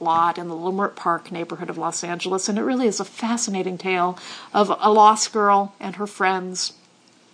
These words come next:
and a very, very interesting investigation in the era when the L A P D could not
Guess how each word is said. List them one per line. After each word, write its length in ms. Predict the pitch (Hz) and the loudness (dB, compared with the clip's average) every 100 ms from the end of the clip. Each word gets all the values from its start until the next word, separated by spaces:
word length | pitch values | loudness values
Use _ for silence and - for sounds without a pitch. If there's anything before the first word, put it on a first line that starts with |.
| - - | -16 -14
and 340 | 175 180 185 | -12 -12 -10
a 100 | 196 202 | -8 -8
very, 560 | - - 262 254 208 | -10 -2 2 4 4
very 320 | 190 196 185 | 2 0 -2
interesting 640 | 175 190 190 - - 180 170 | -4 -6 -8 -6 -6 -6 -6
investigation 840 | 175 175 - 175 170 180 196 180 - - - | -8 -8 -6 -4 -2 -2 -4 -6 -12 -14 -8
in 180 | - 240 | 0 2
the 160 | 262 220 | 2 2
era 320 | 220 214 208 | 2 4 4
when 240 | 196 190 190 | 2 -2 -2
the 100 | - | -2
L 140 | 208 | -2
A 60 | 214 | -2
P 160 | 240 | -2
D 200 | 226 226 | 0 -2
could 340 | - - 339 330 | -4 -2 0 2
not 400 | 330 320 370 | 2 2 -2